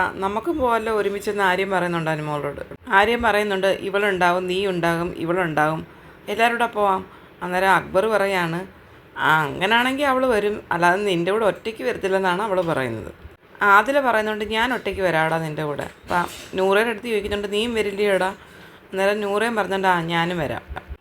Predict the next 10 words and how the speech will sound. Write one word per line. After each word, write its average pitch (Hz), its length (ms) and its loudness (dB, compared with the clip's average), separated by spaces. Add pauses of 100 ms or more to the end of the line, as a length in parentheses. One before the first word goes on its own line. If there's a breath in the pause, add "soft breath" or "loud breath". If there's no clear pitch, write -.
(240)
ഞാൻ 226 360 6
വരുമെന്ന്" 233 360 0
അക്ബറും 202 380 0
പറയുന്നുണ്ട്. 160 540 0 (500)
അപ്പോൾ 214 240 4
"അനുമോൾ 220 420 2
മാത്രം 226 340 0
എൻ്റെ 196 180 0
കൂടെ 202 140 4
വരത്തില്ല, 180 360 0